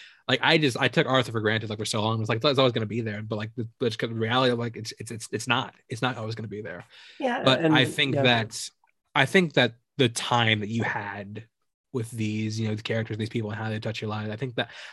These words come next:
Speaker 1: I think that's just incre-, an incredibly valuable thing.
Speaker 2: Yeah, I mean, and, and when you're, when you're first exposed to this stuff, you never think of that mortality. You know what I mean? You,
Speaker 1: No.
Speaker 2: you just,
Speaker 1: No.
Speaker 2: you're, you're innocent. You're no, every day is just, every day is gonna happen. You know what I mean?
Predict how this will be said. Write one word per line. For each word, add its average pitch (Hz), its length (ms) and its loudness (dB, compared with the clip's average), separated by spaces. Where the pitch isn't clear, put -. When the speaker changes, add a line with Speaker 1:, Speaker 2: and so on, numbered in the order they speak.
Speaker 1:
I 139 80 4
think 170 160 4
that's 123 200 4
just 117 120 -4
incre-, 113 220 -6
an 123 80 -4
incredibly 107 260 -4
valuable 101 360 -12
thing. - 120 -20
Speaker 2:
Yeah, 269 160 10
I 139 80 10
mean, 135 160 6
and, 135 200 4
and 147 160 8
when 156 100 10
you're, 151 180 12
when 139 200 2
you're 131 240 4
first 165 320 6
exposed 165 340 10
to 135 60 2
this 113 140 0
stuff, 123 240 2
you 143 100 0
never 127 200 4
think 131 260 -2
of 110 80 2
that 110 280 -2
mortality. 110 560 -2
You 120 80 2
know 120 60 4
what 120 60 2
I - 20 -2
mean? 123 160 0
You, 127 120 0
Speaker 1:
No. 113 180 0
Speaker 2:
you 127 100 -2
just, 131 240 0
Speaker 1:
No. - 60 -14
Speaker 2:
you're, 151 440 10
you're 131 220 -2
innocent. 139 460 4
You're 131 160 4
no, 127 240 4
every 139 240 4
day 131 180 4
is 127 120 4
just, - 320 2
every 135 180 6
day 135 60 12
is 127 100 8
gonna 120 160 4
happen. 120 400 6
You 113 80 -4
know 117 80 -2
what 117 60 -2
I - 20 -2
mean? 120 240 -2